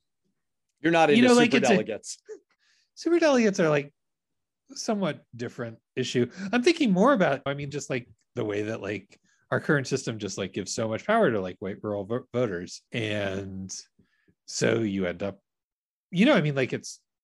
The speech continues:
Speaker 2: like, this is kind of why we're sliding towards fascism, is because the
Speaker 1: Right.
Speaker 2: Republican Party has such disproportionate power. And so that really creates a problem. So I'm reluctant to sort of, like,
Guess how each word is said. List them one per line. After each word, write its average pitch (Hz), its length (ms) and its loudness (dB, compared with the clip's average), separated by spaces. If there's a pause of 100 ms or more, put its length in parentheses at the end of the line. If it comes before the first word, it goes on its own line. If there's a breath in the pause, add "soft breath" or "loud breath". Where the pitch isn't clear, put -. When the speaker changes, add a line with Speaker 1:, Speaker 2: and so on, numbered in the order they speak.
Speaker 2:
like, 120 180 -4 (120)
this - 180 -4
is 113 80 -6
kind 113 240 -4
of 92 140 -6
why 80 180 -6
we're 95 240 -6 (360 soft breath)
sliding 131 360 -2
towards 135 220 -2
fascism, 147 500 0
is 131 80 -6
because - 300 -6
the 92 60 0
Speaker 1:
Right. - 80 0
Speaker 2:
Republican 120 380 -6
Party 120 300 -4
has 101 260 -8 (640 soft breath)
such - 440 -2
disproportionate 143 840 -2
power. 113 480 0 (100)
And 98 460 -6
so - 80 -4
that 101 220 -4 (240)
really 92 200 -6
creates 95 380 -8
a - 60 -10
problem. 101 260 -6
So 123 400 2 (600 soft breath)
I'm 156 80 0
reluctant 180 400 2
to 127 100 -4
sort 123 160 -2
of, 117 100 -4
like, 101 240 -6